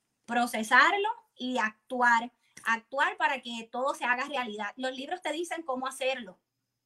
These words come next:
pero es para que tú lo hagas, no es para que tú lo sepas y no acciones. Así que bien importante tomar acción, duplicar la información, que lo mencioné ya,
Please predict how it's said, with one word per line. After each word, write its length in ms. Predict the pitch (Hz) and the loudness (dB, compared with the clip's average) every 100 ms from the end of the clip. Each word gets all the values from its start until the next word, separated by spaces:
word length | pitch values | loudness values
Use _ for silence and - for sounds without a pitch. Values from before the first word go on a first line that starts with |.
| _ | _
pero 140 | 262 254 | -4 -2
es 60 | |
para 140 | - 480 | 0 0
que 80 | 320 | -2
tú 160 | 269 240 | -2 -4
lo 160 | 196 | 2
hagas, 400 | 220 285 220 190 | 6 6 4 -4
no 100 | 226 | -6
es 60 | 277 | 0
para 220 | 381 349 | 2 2
que 100 | 269 | -2
tú 120 | 277 | -4
lo 120 | 269 254 | -4 -2
sepas 440 | 240 277 240 - | -2 0 0 -2
y 100 | 220 | -6
no 80 | 214 | -4
acciones. 500 | 214 - 262 277 - _ _ _ _ - | -6 -6 -2 -2 -6 _ _ _ _ 2
Así 260 | 240 247 | 2 4
que 240 | 277 254 _ _ | 0 0 _ _
bien 200 | 220 254 | -2 -2
importante 480 | 302 311 302 294 320 - | 2 0 2 2 2 -2
tomar 300 | 262 240 226 | 0 2 2
acción, 460 | 254 - 254 214 220 _ _ _ _ _ - | 2 0 -4 -4 -8 _ _ _ _ _ -6
duplicar 500 | 220 254 262 226 240 | -2 0 2 4 4
la 60 | 262 | 2
información, 680 | 269 247 240 226 320 359 381 - _ _ _ | 2 2 2 -2 -2 -2 -2 -8 _ _ _
que 120 | 240 | -4
lo 80 | 233 | 0
mencioné 480 | 233 233 214 220 262 | -2 -2 -4 -2 2
ya, 260 | 262 311 | 4 4